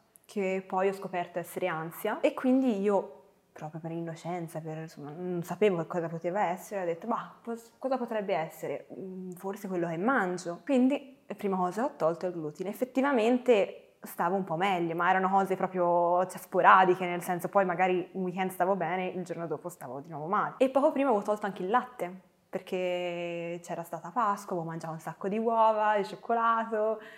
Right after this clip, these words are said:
mozzarelle, quindi tutti i brufoli in faccia, ho detto, "Cosa si può togliere?" Il latte. Tolto quello, quindi latte e glutine non mangiavo più niente. E... Però ero contenta,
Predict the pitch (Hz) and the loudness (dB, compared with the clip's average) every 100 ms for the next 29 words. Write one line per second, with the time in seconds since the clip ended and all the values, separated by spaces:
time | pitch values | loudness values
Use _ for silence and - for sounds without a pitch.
0 | - 196 190 - 220 220 226 202 196 196 | -12 -8 -6 0 4 6 4 2 0 -2
1 | - 196 202 202 202 202 233 - 226 220 | -2 0 2 2 2 2 2 2 0 0
2 | 190 190 190 233 269 247 208 208 190 202 | -4 -6 0 2 2 2 2 4 4 2
3 | 214 - 175 156 - - - - 185 185 | -2 -4 -4 -4 -6 -18 -20 -4 -2 -2
4 | 170 151 170 202 165 - - 220 180 - | -4 -6 -8 -10 -10 -12 -2 0 0 0
5 | 262 202 185 220 196 165 156 160 190 151 | -2 0 -4 -4 -6 -4 -2 -2 -2 -4
6 | 202 165 160 - - 208 196 185 180 175 | -4 -4 -8 -16 -8 -2 0 0 0 0
7 | 170 170 175 247 302 175 170 196 175 - | 0 0 2 6 6 4 0 0 -2 -6